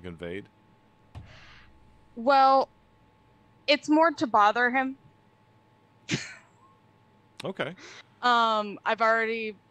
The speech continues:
Speaker 2: put the seed of, I know what, something's going on between him and his brother,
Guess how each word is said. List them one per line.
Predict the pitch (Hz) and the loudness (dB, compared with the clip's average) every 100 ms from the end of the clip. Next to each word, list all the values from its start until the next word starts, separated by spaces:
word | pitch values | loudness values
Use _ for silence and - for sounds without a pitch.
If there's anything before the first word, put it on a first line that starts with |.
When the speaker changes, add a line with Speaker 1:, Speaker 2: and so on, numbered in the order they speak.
| _ _ | _ _
Speaker 2:
put | 240 226 226 _ - | -8 -8 -8 _ -14
the | 208 202 196 | -12 -10 -8
seed | 190 - - 202 202 208 | -10 -12 -10 -4 0 0
of, | - 190 185 190 - | 2 2 4 2 -2
I | 190 | -4
know | 185 190 | -4 -4
what, | 190 - _ _ | -6 -8 _ _
something's | - 214 185 202 190 175 | -6 -4 -4 -8 -8 -8
going | - 185 185 | -8 -6 -4
on | 180 180 | -4 -6
between | 180 190 180 | -12 -8 -6
him | 180 185 | -4 -6
and | 180 | -6
his | 175 | -8
brother, | - 175 175 185 196 | -6 -4 -2 -2 -4